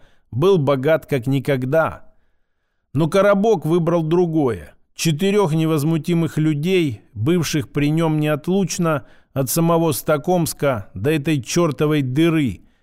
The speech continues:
где жить, в принципе, невозможно. Всё, что хорошего они сделали, так это вытащили его из самой задницы, закрыв какой-то странной способностью, когда Коробок был в трёх шагах от того,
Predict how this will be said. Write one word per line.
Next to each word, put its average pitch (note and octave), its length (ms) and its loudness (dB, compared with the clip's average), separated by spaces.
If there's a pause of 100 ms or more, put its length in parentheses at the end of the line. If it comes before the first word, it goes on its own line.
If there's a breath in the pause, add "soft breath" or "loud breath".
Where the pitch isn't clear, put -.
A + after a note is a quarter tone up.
(120)
где C3+ 320 0
жить, D3+ 260 0
в - 80 -16
принципе, B2+ 680 -4 (180)
невозможно. C3+ 1000 -2 (440)
Всё, A#3 240 0
что G3+ 200 0
хорошего G3 600 2
они F3 220 0
сделали, D3+ 680 -2 (100)
так B2 160 -4
это E3 220 2
вытащили E3+ 640 0
его E3+ 340 2
из D3 160 0
самой E3 320 0
задницы, C3+ 760 -2 (120)
закрыв E3 540 0
какой-то D3+ 400 -2
странной E3+ 540 0
способностью, D3+ 1040 -2 (320)
когда D3 320 0
Коробок E3 520 2
был C#3 220 0
в - 40 -14
трёх D#3+ 280 -2
шагах D3+ 480 -2
от C3+ 160 -4
того, E3 440 0